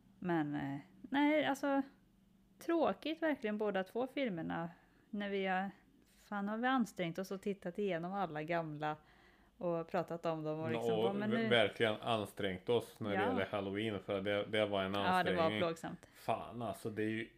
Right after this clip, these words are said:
Speaker 2: ingen film som är bra nästan. Det, det är bara, eh,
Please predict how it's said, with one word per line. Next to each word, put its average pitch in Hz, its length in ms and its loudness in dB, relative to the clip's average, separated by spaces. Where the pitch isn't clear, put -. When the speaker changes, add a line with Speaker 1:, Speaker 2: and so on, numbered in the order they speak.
Speaker 2:
ingen 120 520 0
film 120 280 -2
som 110 240 -4
är 101 60 -2
bra 120 300 2
nästan. 104 480 -4
Det, 117 180 6
det 120 120 2
är 117 60 4
bara, 110 320 4
eh, 104 880 -2